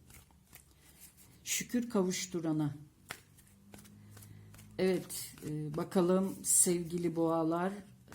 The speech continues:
e, Mart ayında neler yaşayacaklar? Umarım güzel şeyler yaşarsınız. Sevgili boğalar, kartlarımı karıştırırken, e, hatırlatmamı yapayım.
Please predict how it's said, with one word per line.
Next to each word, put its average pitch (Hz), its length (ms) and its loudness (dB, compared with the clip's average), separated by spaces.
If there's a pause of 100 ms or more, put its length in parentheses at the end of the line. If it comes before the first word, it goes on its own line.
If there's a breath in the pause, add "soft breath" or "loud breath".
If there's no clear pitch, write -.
e, 143 220 -4
Mart 190 360 0
ayında 175 340 4
neler 190 380 6
yaşayacaklar? 147 1040 -4
Umarım 170 440 -2
güzel 160 300 -2
şeyler 160 440 -2
yaşarsınız. 147 1200 -6 (1300 loud breath)
Sevgili 165 640 0
boğalar, 143 560 -2 (1400 loud breath)
kartlarımı 185 640 2
karıştırırken, 170 1120 -2
e, 160 520 -2
hatırlatmamı 170 800 -4
yapayım. 160 540 -2